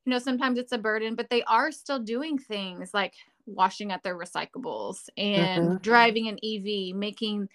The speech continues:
Speaker 1: you know, it does cost a little bit more money, but in the long run, it is more sustainable.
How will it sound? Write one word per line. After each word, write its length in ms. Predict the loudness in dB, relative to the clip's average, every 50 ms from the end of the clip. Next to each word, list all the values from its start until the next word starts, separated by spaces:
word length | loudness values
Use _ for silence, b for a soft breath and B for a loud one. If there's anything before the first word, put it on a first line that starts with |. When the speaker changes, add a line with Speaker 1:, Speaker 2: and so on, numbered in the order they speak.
| b b b b b
Speaker 1:
you 100 | b 2
know, 120 | 4 4 4
it 140 | 4 2
does 180 | 2 0 0 0
cost 260 | 2 4 6 6 6
a 40 | 4
little 120 | -2 0
bit 160 | 0 0 0 0
more 160 | -2 -2 -2
money, 400 | 0 0 0 0 2 2 0 2
but 140 | 2 0 0
in 100 | 0 -2
the 100 | -2 -2
long 340 | 2 2 2 2 2 0
run, 260 | 0 0 0 0 0 -2
it 120 | -4 -4
is 260 | -6 -6 -8 -10 -8 -4
more 240 | 0 0 0 0
sustainable. 1000 | 0 -4 -10 -14 -10 -4 -2 0 2 4 4 4 6 6 4 4 2 0 -2 -4